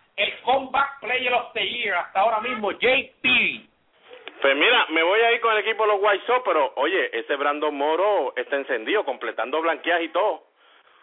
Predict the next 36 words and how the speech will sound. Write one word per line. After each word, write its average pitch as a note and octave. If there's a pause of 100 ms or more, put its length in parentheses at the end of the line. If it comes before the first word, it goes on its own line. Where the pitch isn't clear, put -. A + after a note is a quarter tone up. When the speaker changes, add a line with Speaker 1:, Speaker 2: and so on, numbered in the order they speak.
(300)
Speaker 1:
No, A#3
el C#4
Brandon D3+
Moro, G3
yo G3
te F3+
lo F#3
dije F#3
ayer, F3+
sucio F3+
difícil G3+
para E3
estos F3+
chicaguitos F3
White D#3+
Sox, C#4 (580)
que F#3+
deben, B3
Arnold, B3+
deben A#3+
estar B3+
ya A#3+
mismo B3
también A3+
avanzando A3
un G#3+
poco A3+
esa G#3+
ofensiva, G#3
están A3+ (220)
demasiado G3+
esarbolados G3+
lo F#3+
que D#3+
son G3
los G3+